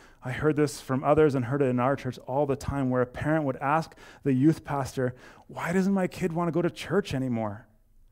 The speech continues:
And so often, not always, of course, but so often, something, the, the, one of the main reasons was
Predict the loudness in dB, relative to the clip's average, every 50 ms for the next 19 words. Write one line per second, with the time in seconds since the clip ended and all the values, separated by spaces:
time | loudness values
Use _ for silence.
0 | _ -20 _ _ _ _ _ _ _ _ _ _ _ _ _ _ _ -4 -2 -2
1 | -2 -4 -6 0 6 8 8 8 8 8 6 4 4 2 2 2 4 6 6 6
2 | 6 6 8 10 10 10 10 6 4 2 2 2 2 2 0 -4 -4 -2 2 4
3 | 6 6 6 6 6 6 6 4 2 0 -2 -2 -2 -6 -12 -18 -10 0 2 2
4 | 2 4 4 4 4 4 2 0 -4 -8 0 2 2 4 4 2 2 2 2 4
5 | 4 6 6 6 6 6 6 6 6 6 6 6 6 4 4 4 4 4 2 2
6 | 2 4 4 6 6 4 4 0 -6 -14